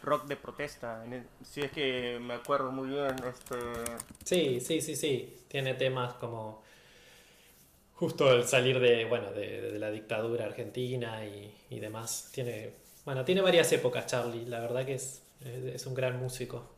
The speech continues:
Speaker 2: Y gran letrista también.
Speaker 1: Sí, eso sí es verdad. ¿Y ahora sientes que, eh, con este álbum Bosques has encontrado tu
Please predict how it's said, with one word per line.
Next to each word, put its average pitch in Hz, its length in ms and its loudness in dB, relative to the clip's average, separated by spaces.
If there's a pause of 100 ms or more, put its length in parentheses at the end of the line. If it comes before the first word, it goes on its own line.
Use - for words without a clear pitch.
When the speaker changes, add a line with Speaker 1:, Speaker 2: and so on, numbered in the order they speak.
(180)
Speaker 2:
Y 127 100 0
gran 156 200 8
letrista 160 400 6
también. 110 320 -6 (120)
Speaker 1:
Sí, 127 80 -6
eso 123 260 -6
sí 147 80 -8
es 135 40 -4
verdad. 143 320 -2 (200)
¿Y 175 140 -2
ahora 208 240 4
sientes 202 440 -4
que, 160 320 0 (140)
eh, 151 440 2 (300)
con 147 260 -2
este 143 680 -2
álbum 135 340 0
Bosques 139 500 -2 (460)
has 143 160 0
encontrado 151 680 2
tu 135 840 -4